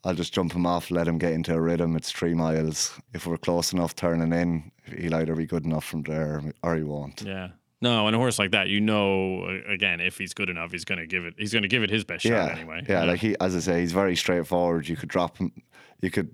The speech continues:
Speaker 1: drop him in last, or you could jump him out in front. Either way, he's not going to be bothered. He'll just go and do whatever you ask him to do.
Speaker 2: Right.
Speaker 1: So,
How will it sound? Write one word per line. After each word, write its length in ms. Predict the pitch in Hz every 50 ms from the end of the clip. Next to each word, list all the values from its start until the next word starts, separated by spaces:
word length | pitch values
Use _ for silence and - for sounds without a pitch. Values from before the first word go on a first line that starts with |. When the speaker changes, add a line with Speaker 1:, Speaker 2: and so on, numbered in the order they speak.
| _ _ _
Speaker 1:
drop 240 | - 95 87 - -
him 120 | 90 90
in 120 | 85 82 85
last, 420 | 85 87 90 87 90 - - - -
or 60 | 85
you 80 | 85 78
could 100 | - 80
jump 200 | - 87 80 76
him 120 | 80 82 82
out 140 | 82 82 78
in 60 | 82
front. 360 | 78 - - 85 85 85 82 - -
Either 240 | 90 92 85 87
way, 180 | 82 82 82 82
he's 180 | 85 87 85 78
not 160 | 87 80 78 -
going 160 | - 80 80
to 60 | 78
be 80 | 82 80
bothered. 360 | - 78 80 82 80 80 76
He'll 180 | 82 87 85 80
just 320 | 78 - 80 76 - -
go 180 | - 82 80 80
and 100 | 80 82
do 140 | 82 82 80
whatever 320 | 80 76 78 80 76 80
you 80 | 78 76
ask 320 | 78 76 73 - - -
him 100 | 78 -
to 100 | - 78
do. 200 | - 78 76 78
Speaker 2:
Right. 100 | 78 73
Speaker 1:
So, 400 | - - - 69 69 69 - -